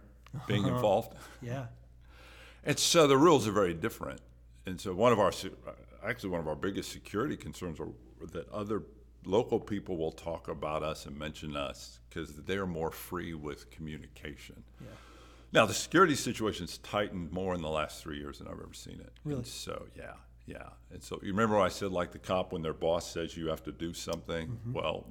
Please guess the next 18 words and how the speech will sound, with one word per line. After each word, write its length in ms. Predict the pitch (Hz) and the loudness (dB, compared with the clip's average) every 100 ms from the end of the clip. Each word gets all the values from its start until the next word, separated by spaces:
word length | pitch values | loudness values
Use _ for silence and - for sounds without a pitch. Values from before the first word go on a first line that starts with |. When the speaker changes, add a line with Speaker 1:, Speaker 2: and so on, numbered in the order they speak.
| 82 | -6
Speaker 1:
their 160 | 82 | -6
bosses 500 | 80 80 80 - 78 | -4 -4 -4 -6 -10
have 160 | 87 - | -10 -8
told 240 | 80 76 | -6 -6
them 200 | 76 67 | -6 -8
they 100 | 69 | -6
have 180 | - - | -8 -10
to 180 | - 50 | -14 -12
do 80 | - | -12
something. 420 | - - - 127 | -12 -14 -12 -8
Speaker 2:
Wow. 220 | 123 117 - - - - | -6 -8 -12 -20 -20 -12
Speaker 1:
And 120 | 78 | -10
it 80 | 67 | -10
started 380 | - 85 76 71 | -4 -2 -2 -4
about 400 | 64 - - - | -8 -10 -12 -12
three 200 | 80 71 | -8 -6
years 240 | 78 76 | -8 -10
ago. 220 | - - | -14 -16